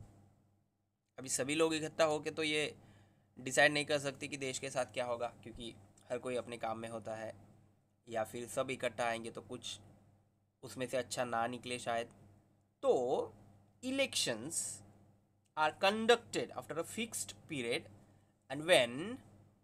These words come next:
voters, in the election, voters elected their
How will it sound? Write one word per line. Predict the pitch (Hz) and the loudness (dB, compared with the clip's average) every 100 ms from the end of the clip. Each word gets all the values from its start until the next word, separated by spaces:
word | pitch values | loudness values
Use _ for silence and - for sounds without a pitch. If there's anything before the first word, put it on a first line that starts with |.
| _ - | _ 6
voters, | 240 233 208 127 82 - - - - - - - _ _ _ _ _ _ _ _ _ _ _ _ _ _ _ _ - | 8 8 6 2 2 -2 -2 -4 -8 -20 -20 -20 _ _ _ _ _ _ _ _ _ _ _ _ _ _ _ _ -8
in | |
the | 120 | -6
election, | 123 131 - 175 269 349 - - - - - | -4 -4 0 0 0 -6 -10 -20 -20 -20 6
voters | 233 247 254 262 269 - - | 8 10 10 8 8 0 -2
elected | - 180 175 - - 190 190 185 147 | 0 4 4 4 0 4 4 0 -4
their | 127 117 120 | 2 4 4